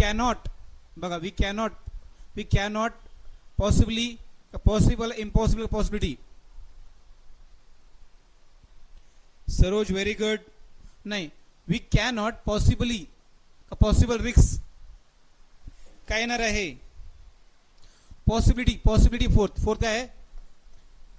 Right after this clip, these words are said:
पी ओ डबल एस आय बी आय एल आय टी वाय, पॉसिबिलिटी आहे. फोर्थ काय पॉसिबिलिटी बघा.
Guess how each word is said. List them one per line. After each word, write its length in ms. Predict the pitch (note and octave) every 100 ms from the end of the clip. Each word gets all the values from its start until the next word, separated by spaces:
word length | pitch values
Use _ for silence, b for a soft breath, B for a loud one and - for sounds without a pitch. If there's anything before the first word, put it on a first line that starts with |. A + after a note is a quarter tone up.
| -
पी 180 | G#3 G#3+
ओ 160 | F3+ E3+
डबल 280 | D3 D3 C#3
एस 340 | D#3 F3+ - -
आय 260 | C3 A#2 C3 - - _ _ - C#3+
बी 200 | F3+ F#3
आय 280 | C#3 C3 C3 E3+ - - -
एल 180 | F3 F3+ D3+
आय 180 | C#3 C3+
टी 100 | C#3
वाय, 140 | C3 B2+
पॉसिबिलिटी 520 | - F3+ G3+ F#3+ F3+
आहे. 80 | A#2+ - - - -
फोर्थ 200 | G3 G#3
काय 100 | A#3 G#3+
पॉसिबिलिटी 400 | G#3+ G3+ G#3+
बघा. 120 | G3+